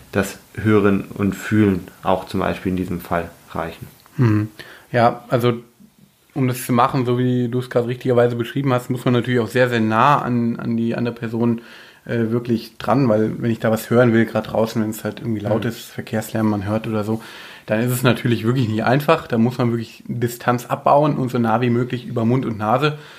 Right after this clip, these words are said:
Speaker 2: Und wie wir in der letzten Folge besprochen haben, in Corona-Zeiten ist es ja nochmal so ein bisschen anders. Also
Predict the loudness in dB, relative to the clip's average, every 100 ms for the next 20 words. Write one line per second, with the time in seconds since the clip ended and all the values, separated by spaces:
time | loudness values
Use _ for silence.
0 | -20 -12 -4 -4 -2 0 2 4 2 0
1 | 0 2 0 -2 -2 -2 0 2 2 0
2 | 0 2 2 2 2 2 -4 -8 -20 -12
3 | -10 0 2 4 2 2 0 0 -2 2
4 | 4 4 2 -2 -2